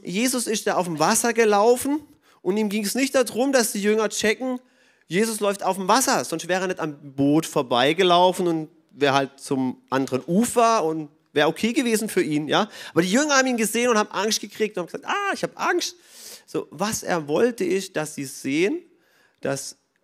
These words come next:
er so zuverlässig ist und ein Freund ist und nahbar ist, währenddem er so krass unterwegs ist.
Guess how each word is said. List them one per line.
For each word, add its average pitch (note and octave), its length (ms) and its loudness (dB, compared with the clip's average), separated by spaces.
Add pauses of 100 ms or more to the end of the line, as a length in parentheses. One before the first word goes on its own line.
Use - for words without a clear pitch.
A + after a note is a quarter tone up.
(220)
er D3 460 0
so G3+ 200 -8
zuverlässig C#3 760 -8
ist D#3 200 -6
und - 100 -10
ein C3 80 -8
Freund E3 460 -6
ist C#3+ 140 -10
und B2+ 100 -8
nahbar E3+ 380 -6
ist, - 220 -10 (180)
währenddem C#3 880 -2
er A#2 120 -8
so A2+ 160 -10
krass - 420 -12
unterwegs A2 460 -10
ist. - 220 -20